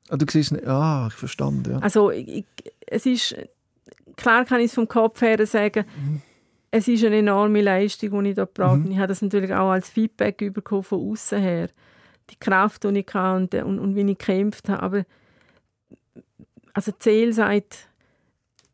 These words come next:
Speaker 2: die Seele sagt, ja, ist jetzt nichts Besonderes gewesen.
Speaker 1: Mhm. Mhm.
Speaker 2: Also es ist, aber das ist auch ein bekanntes Muster, das ich sonst auch kenne.
Speaker 1: Mhm.
Speaker 2: Ähm, weniger jetzt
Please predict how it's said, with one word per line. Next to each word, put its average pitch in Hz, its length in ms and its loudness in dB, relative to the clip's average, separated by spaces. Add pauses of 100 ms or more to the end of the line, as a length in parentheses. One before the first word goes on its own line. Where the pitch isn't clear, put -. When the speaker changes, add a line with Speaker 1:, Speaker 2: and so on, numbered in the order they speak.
(360)
Speaker 2:
die - 40 -10
Seele 220 280 4
sagt, 202 500 -2 (340)
ja, 180 360 0 (540)
ist - 160 -10
jetzt - 200 -8
nichts 214 340 -2
Besonderes 214 880 -4
gewesen. 170 400 -8 (100)
Speaker 1:
Mhm. 139 360 -6 (400)
Mhm. 147 380 -8
Speaker 2:
Also 202 220 -2
es 208 100 -2
ist, 220 240 -2
aber 208 160 2
das 226 140 2
ist 233 160 2
auch 226 140 6
ein 220 140 4
bekanntes 196 480 0
Muster, 208 320 0
das 185 120 0
ich 180 120 0
sonst 190 220 -2
auch 190 140 0
kenne. 170 400 -2
Speaker 1:
Mhm. 131 60 0 (140)
Speaker 2:
Ähm, 170 300 -2 (1040)
weniger 202 560 2
jetzt - 380 -2